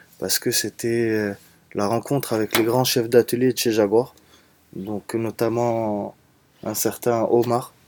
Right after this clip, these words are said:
qui avait un crack de la mécanique, euh, marocaine,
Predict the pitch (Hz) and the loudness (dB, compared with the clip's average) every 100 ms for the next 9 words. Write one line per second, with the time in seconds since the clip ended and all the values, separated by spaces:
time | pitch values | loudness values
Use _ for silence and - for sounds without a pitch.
0 | _ - 107 104 107 104 104 98 92 - | _ -6 -4 0 0 2 2 0 -2 -6
1 | - 101 - 139 - - - 110 113 113 | -10 -6 -2 -2 -4 -16 -6 2 4 4
2 | 107 - 110 113 107 - 101 98 110 104 | 0 0 0 -2 -6 -4 -2 0 0 0
3 | 95 127 | 0 -2